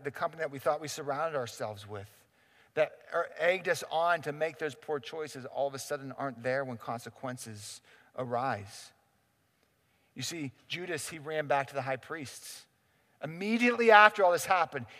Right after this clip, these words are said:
he ran back to them. "Guys, listen," he said. "I was wrong. He, he's innocent.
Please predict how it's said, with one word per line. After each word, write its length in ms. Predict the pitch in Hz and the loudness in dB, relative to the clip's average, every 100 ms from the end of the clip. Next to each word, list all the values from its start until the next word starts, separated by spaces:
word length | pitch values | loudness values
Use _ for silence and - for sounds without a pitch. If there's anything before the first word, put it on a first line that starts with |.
| - | -8
he 100 | 190 | -4
ran 280 | 180 208 | 4 4
back 320 | 185 180 175 - | 8 8 8 2
to 60 | |
them. 220 | 143 117 107 - _ _ _ _ _ | -4 -4 -8 -18 _ _ _ _ _
"Guys, 420 | - 214 214 170 185 | 10 12 12 10 8
listen," 340 | 240 240 220 | 8 8 0
he 100 | 190 | 0
said. 420 | 151 180 135 123 - - _ _ _ _ _ _ _ _ | 0 4 4 2 -12 -20 _ _ _ _ _ _ _ _
"I 140 | 208 285 | 12 12
was 180 | 311 233 | 12 8
wrong. 440 | 262 302 311 233 151 - - - - - _ | 12 12 12 12 4 -12 -20 -20 -20 -20 _
He, 80 | 233 | -4
he's 400 | 302 269 339 302 | 0 4 4 10
innocent. 760 | 339 359 - 339 320 240 - | 10 10 8 8 8 8 -4